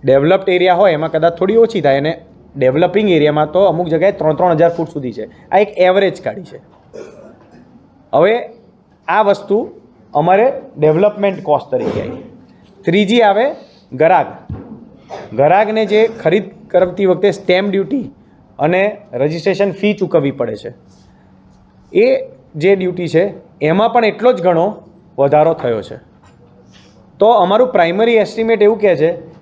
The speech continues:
કે જમીન જે અમારું રો મટીરિયલ છે, બાંધકામ જે અમારો વ્યવસાય છે અને ખરીદનારને જે સરકારના ટેક્સ લાગે છે, આ બધું ભેગું કરીએ તો on an average ત્રીસથી ચાલીસ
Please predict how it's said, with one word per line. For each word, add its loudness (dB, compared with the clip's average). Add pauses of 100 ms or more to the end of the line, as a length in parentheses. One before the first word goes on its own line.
(320)
કે 4 (380)
જમીન 0 (460)
જે 0
અમારું 4
રો 4
મટીરિયલ 0
છે, -6 (520)
બાંધકામ 2 (600)
જે -2
અમારો 2
વ્યવસાય 0
છે -2 (380)
અને 0 (580)
ખરીદનારને 2
જે 2
સરકારના 0
ટેક્સ -2
લાગે 0
છે, 0
આ 2
બધું -2
ભેગું -2
કરીએ 2 (460)
તો 4 (220)
on 4
an 2
average 0 (800)
ત્રીસથી 0
ચાલીસ 0